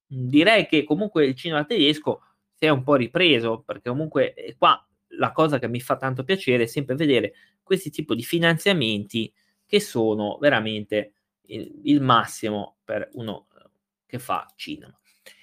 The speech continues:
E ora ci spostiamo per l'ultimo paese in realtà di oggi, che è la Georgia. Questo è un po' più veloce perché non c'è tanto da dire. Eh, ovviamente,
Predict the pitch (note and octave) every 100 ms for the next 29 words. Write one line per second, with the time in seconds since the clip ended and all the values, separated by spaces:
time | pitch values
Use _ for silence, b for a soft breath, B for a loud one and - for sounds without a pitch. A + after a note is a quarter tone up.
0 | b - B3 G#3+ - D#3+ F#3+ - F3+ D3+
1 | F3+ C3+ C3 B2+ G#2+ A2 C#3+ B2 G#2 C3
2 | E3 C#3+ C3 F#2 C#3 B2+ - _ _ _
3 | - G3 C#3 C3 C3 C3+ G#2+ G2 G#2 A2+
4 | A#2 - A2 G#2+ C#3+ - C#3+ C3 b b
5 | b C#3+ F3 C#3 D3 D3 B2+ A2+ A#2+ A2
6 | - G#2+ F#2+ F#2+ B2 C#3 G2+ G2 G#2+ C#3+
7 | b b b b _ C#3 B2+ A#2 _ _
8 | _ _ _ _ _ _ - D3 F#3 C3
9 | C3+ C3 A#2+ - -